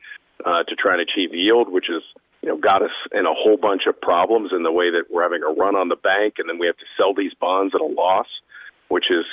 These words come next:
created the, the problems like we've seen at Silicon Valley Bank. Uh, during the two thousand eight, two thousand nine crisis, it, it was loaning money to people who probably shouldn't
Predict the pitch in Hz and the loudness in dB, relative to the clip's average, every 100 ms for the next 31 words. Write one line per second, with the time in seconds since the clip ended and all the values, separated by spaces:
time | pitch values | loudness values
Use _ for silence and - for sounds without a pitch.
0 | - - 92 92 85 87 82 - - 90 | -8 0 2 2 2 0 -4 -8 -2 0
1 | 85 87 82 85 80 - 85 80 - 87 | 2 0 0 0 0 -2 -4 -4 -2 -2
2 | 80 - 85 85 80 76 76 78 - 95 | -2 0 0 0 -2 0 0 0 0 2
3 | 104 - - - - _ 98 85 85 117 | 0 -2 -18 -18 -20 _ -2 -2 2 2
4 | 127 113 98 95 90 - 104 98 87 95 | 4 4 2 0 0 -2 2 2 2 0
5 | 87 101 92 85 90 107 101 92 90 95 | 0 2 2 2 0 0 0 0 0 -2
6 | 90 101 - - 101 101 98 87 - _ | -2 -2 -2 -2 0 2 0 -2 -12 _
7 | _ - - 104 120 123 107 104 107 107 | _ -16 -2 2 4 4 2 0 0 0
8 | - - 113 - 104 101 - 101 101 101 | -4 -2 -2 2 2 2 0 0 2 2
9 | 101 - - 98 98 | 0 0 -2 0 -2